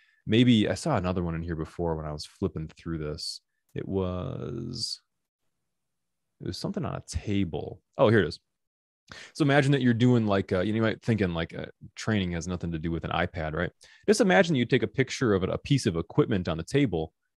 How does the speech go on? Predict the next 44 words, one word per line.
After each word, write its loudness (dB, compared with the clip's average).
and 0
you 2
make 4
it -10
kinda 2
look 0
like 2
this, -2
and -2
then 2
you 2
just 0
change 0
what 0
it -4
says -4
here. -8
It's 2
an, 2
it's -2
a 2
I 6
O 4
drill -2
on -4
the -8
table, -2
and -8
it -8
says, 0
um, -4
"How 6
to 6
get 2
your 2
humeral 2
head 2
I 4
O 2
the -6
first -4
time. -8
Optimize 2
your 0